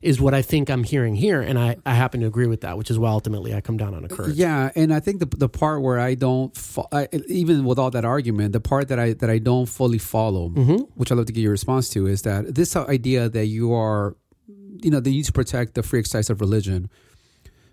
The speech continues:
Speaker 2: Being in the building, of course, helps people feel more connected, but also, look, the reality, and, and there may be, I think there's gonna be, of course, situations here in, in different parishes where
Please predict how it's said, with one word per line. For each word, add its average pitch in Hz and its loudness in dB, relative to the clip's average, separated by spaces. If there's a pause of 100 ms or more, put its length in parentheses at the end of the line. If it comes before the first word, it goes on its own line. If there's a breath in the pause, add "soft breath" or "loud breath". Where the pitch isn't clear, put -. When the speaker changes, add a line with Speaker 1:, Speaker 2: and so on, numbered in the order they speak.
(100)
Speaker 2:
Being 214 0
in 202 -2
the 160 2
building, 139 0
of 113 -2
course, 120 0 (140)
helps 120 0
people 113 0
feel 120 -2
more 107 0
connected, 104 -4
but 131 2
also, 170 -2 (400)
look, 127 -2
the 139 2
reality, 143 0
and, 123 0
and 135 0
there 143 2
may 156 4
be, 139 2 (180)
I 127 -2
think 143 -4
there's 123 2
gonna 120 0
be, 117 0
of 104 -2
course, 120 0
situations 107 -2
here 104 0
in, 98 -6
in 95 -8
different 101 -2
parishes 123 -2
where 104 0